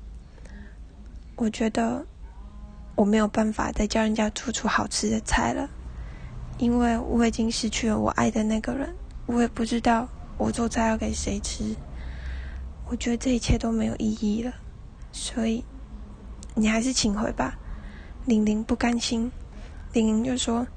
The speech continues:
，“那我在来这里的路上，我有听到说，这个深山里面有一个非常非常珍贵的东西，虽然很难找，但是如果我真的找到那一样，你愿意可以教我吗？”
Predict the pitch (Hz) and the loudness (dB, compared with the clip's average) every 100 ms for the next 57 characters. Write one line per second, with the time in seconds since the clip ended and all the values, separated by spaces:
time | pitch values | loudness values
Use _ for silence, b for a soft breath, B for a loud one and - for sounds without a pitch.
0 | B B B - 381 247 254 - 277 302 | B B B 4 6 8 8 8 6 6
1 | 339 277 247 254 294 - 262 233 240 247 | 6 6 6 6 6 8 6 8 8 8
2 | - 247 262 247 - 233 247 - B B | 8 6 6 6 6 4 4 0 B B
3 | B B - - - - - 254 269 269 | B B -14 -14 8 10 12 10 8 8
4 | 262 240 208 240 214 202 220 226 - - | 8 8 8 8 8 6 6 2 4 8
5 | 320 311 - 240 247 - 269 277 - 226 | 10 10 8 6 4 4 6 6 6 4
6 | - 254 262 247 233 240 240 - 226 B | 4 4 6 6 6 2 2 4 2 B
7 | B B B B B B - - 302 285 | B B B B B B 2 8 10 10
8 | 240 240 226 208 208 214 240 - 262 - | 8 6 6 6 6 4 4 4 2 -2
9 | - - - 320 294 - 294 277 254 247 | -14 -16 4 8 8 8 4 6 6 8
10 | 247 226 - 247 247 - 226 214 240 233 | 6 4 4 6 6 4 2 6 6 6
11 | 233 220 220 226 - B B B B - | 6 6 6 4 0 B B B B -16
12 | - - - - - 233 226 254 240 247 | -18 -16 -16 -16 2 4 6 8 8 6
13 | 240 - 233 - 233 226 226 214 226 240 | 4 4 4 4 6 6 6 4 2 0